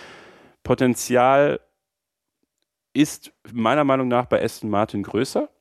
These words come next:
Das verstehe ich schon, weil einfach alles viel moderner ist und ich glaube auch, wenn Aston Martin jetzt mal ins Rollen kommt, dann ist das auch ein Top-Projekt. Ja, das, also unabhängig davon, wie ich persönlich das Team sehe,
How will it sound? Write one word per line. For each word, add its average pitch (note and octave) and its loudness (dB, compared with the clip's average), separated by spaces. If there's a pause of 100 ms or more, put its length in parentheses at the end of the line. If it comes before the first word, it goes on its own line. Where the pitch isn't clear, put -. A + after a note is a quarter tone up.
(140)
Das A2 -2
verstehe A2 -6
ich G2 -8
schon, F3+ -4 (120)
weil G2+ 0
einfach G2+ -4 (460)
alles - -8
viel C3 0
moderner A#2 2
ist - -2
und G#2+ -6 (800)
ich - -4
glaube A2+ 2
auch, A2+ -4
wenn A2 -6
Aston G#2 -8
Martin G#2+ -2
jetzt G#2 -6
mal G2 0
ins G2 -6
Rollen G2+ 0
kommt, F#2 -6
dann F2+ -4
ist - -6
das G#2 -6
auch - -6
ein F#2 -6
Top-Projekt. - -6 (100)
Ja, A2 -4
das, - -14
also F#2+ -4 (220)
unabhängig B2 -2
davon, A2 0
wie G#2+ -4
ich - -8
persönlich A2+ 2
das - -6
Team C#3+ 4
sehe, A2+ 4